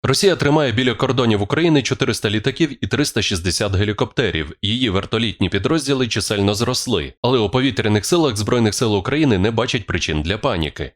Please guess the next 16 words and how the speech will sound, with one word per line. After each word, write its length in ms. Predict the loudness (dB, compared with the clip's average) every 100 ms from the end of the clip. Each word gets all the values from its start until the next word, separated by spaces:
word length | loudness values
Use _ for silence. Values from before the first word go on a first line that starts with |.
| -2
Росія 340 | 0 2 4
не 120 | 2
стягує 420 | 2 0 0 0
літаки 320 | 0 -2 -2 -2
і 60 |
гелікоптери 640 | 0 0 0 -2 -2 -2
до 120 | 0 -2
кордону 400 | -2 0 2 2
України. 580 | 0 -2 -2 -2 -2
Така 260 | -2 -2 -2
кількість 440 | -2 -2 -2 0
авіації 420 | 0 0 -2 -2 0
була 260 | 0 0
ще 160 | 0 -2
до 120 | -2
вторгнення. 720 | -2 0 2 2 0 -2 -6